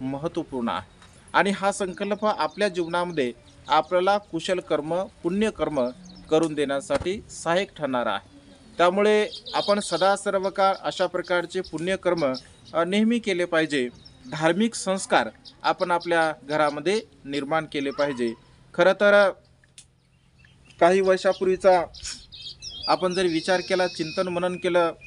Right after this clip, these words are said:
पाठीमागे जर आपण दहा वीस वर्षापर्यंत जर गेलो, तर जन्मदिवस कशाला म्हणतात, एक ना, वाढदिवस कशाला म्हणतात, केक आणणे काय आहे, केक कापणे काय आहे,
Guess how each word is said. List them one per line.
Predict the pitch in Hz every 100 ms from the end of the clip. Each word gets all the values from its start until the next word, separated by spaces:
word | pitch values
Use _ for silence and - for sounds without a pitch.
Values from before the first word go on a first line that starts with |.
| -
पाठीमागे | 147 175 170 170
जर | 170 165
आपण | 165 170 160 165 143
दहा | 147 156
वीस | 165 165
वर्षापर्यंत | 151 - 156 151 147 139
जर | 151 151
गेलो, | 147 185 147 123 - - - -
तर | 170 180
जन्मदिवस | 175 180 196 208 208 214 -
कशाला | 196 208 196
म्हणतात, | 190 190 190 180 - - -
एक | - 156
ना, |
वाढदिवस | 147 156 165 165 180 -
कशाला | 165 175 165
म्हणतात, | 165 156 165 160 - - - - - -
केक | 165 175 170
आणणे | 160 170 170
काय | 165 - 160 160
आहे, | 160 156
केक | 147 - 160 -
कापणे | 147 156 165
काय | 156 147
आहे, | 147